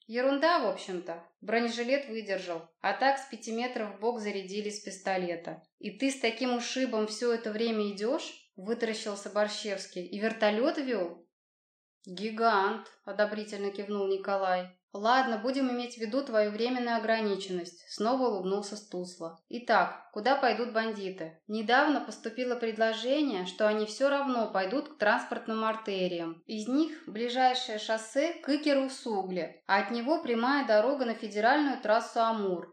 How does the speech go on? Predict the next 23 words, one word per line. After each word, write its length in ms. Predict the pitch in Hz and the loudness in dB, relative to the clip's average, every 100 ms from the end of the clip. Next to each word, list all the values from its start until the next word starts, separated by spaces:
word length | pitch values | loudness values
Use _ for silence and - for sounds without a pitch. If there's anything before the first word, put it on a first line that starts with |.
| _ | _
Или 340 | - 220 311 - | -4 0 2 2
по 60 | |
реке 380 | 247 233 - 262 | 0 0 0 2
Нерче, 720 | 269 240 214 202 - 190 180 - | 2 2 2 0 -4 -8 -4 0
они 260 | 196 269 | 2 4
могут 300 | 285 269 247 | 4 2 -2
сплавиться 540 | - 208 233 254 254 214 | -4 2 2 2 -2 0
до 160 | 220 | 0
Шилки. 600 | - 208 185 180 180 175 - | -2 -4 -6 -6 -12 -14 -8
«Не 140 | 220 226 | -6 4
пойдут 460 | 247 240 247 269 | 6 6 2 0
они 200 | 254 226 | 0 0
на 120 | 214 | 0
юго-восток», 840 | 202 202 196 202 208 - 185 180 - | 0 -2 -2 -2 -2 -2 -2 -2 -4
покачал 440 | 185 185 185 233 | 0 0 2 2
головой 440 | 226 196 185 196 202 | 2 2 2 2 -2
артист. 440 | 202 - 180 - _ - | -2 -6 -8 -8 _ 0
«Они 320 | 202 240 294 | 2 4 4
на 160 | 277 | 4
Тунгакачен 840 | 262 254 262 247 254 247 254 240 208 | 2 0 -2 0 2 2 0 -2 0
пойдут». 500 | 202 185 180 165 165 _ | -2 -2 -4 -8 -10 _
«Да?» 420 | 180 196 202 277 - - _ | -2 4 6 4 0 -12 _
«Аргументируй». 920 | - 202 226 262 285 285 233 190 170 | 0 0 2 2 0 -2 -4 -2 -4